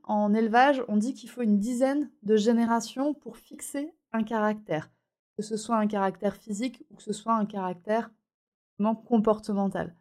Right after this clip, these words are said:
Et si on reprend l'analogie avec les chiens, les chiens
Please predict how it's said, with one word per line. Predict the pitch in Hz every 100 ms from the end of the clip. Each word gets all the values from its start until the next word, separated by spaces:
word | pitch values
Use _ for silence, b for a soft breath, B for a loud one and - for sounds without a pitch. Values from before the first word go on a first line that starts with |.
| _ _ _ _ _
Et | 240
si | 233 349
on | 302
reprend | 240 - 302
l'analogie | 233 214 208 220
avec | 269 -
les | 190
chiens, | - - 233 - _ _ _ _ _
les | 214 233
chiens | - 302 302 330